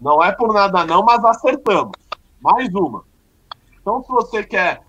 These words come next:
ah, aqui, aqui você, você vê, a gente fala aqui, a gente, né, ah, ah, também é muito, ah, faz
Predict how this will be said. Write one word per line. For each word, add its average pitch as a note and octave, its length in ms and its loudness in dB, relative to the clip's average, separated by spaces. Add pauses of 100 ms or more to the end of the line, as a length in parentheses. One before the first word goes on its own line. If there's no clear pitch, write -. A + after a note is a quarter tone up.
(160)
ah, C#3 320 0
aqui, A#3 460 -6
aqui F3 320 -4
você, C4 340 -8 (160)
você G3 360 -2
vê, G#3+ 260 0 (360)
a C3+ 120 -2
gente F#3+ 300 -8
fala E3+ 340 4
aqui, E3+ 440 -6
a A#2+ 100 -10
gente, C#3 420 -14
né, D3 160 -4 (520)
ah, B2 420 2
ah, A2 60 -4
também C#3 320 -4
é C#3 40 -2
muito, C#3+ 540 -6 (320)
ah, A#2+ 220 -2
faz C#3 200 0